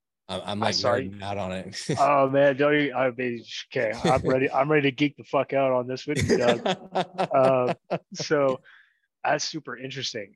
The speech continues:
Speaker 2: um, 'cause this is actually one of our initiatives for this quarter. What we've done,
Speaker 1: Mm-hmm.
Speaker 2: what we, so the, one of our, we do an operations survey once a month,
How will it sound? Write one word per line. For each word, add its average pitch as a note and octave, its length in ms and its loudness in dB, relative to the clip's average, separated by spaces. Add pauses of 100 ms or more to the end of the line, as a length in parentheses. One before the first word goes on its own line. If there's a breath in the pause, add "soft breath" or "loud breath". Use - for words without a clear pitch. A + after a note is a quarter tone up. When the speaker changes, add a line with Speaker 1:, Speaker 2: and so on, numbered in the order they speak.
(120)
Speaker 2:
um, A#2+ 400 -2
'cause C#3 180 -2
this C#3 120 -2
is D#3+ 60 -2
actually D3+ 260 0
one C3 100 0
of B2 80 -4
our A#2+ 120 -2
initiatives A#2+ 380 -6
for - 140 -14
this G#2+ 140 -4
quarter. G#2+ 580 -8
What C3+ 240 -2
we've C#3 180 -2
done, B2 260 0
Speaker 1:
Mm-hmm. G#2 140 -6
Speaker 2:
what C#3 80 -2
we, E3 260 -4
so - 160 -6
the, B2 100 -2 (160)
one C#3 160 -2
of C#3+ 80 2
our, A#2+ 340 0 (540 soft breath)
we C3 100 -6
do D3+ 160 2
an E3+ 80 -2
operations A#2+ 760 -2
survey A2+ 300 -6
once A#2 300 -6
a - 20 -12
month, A2 320 -10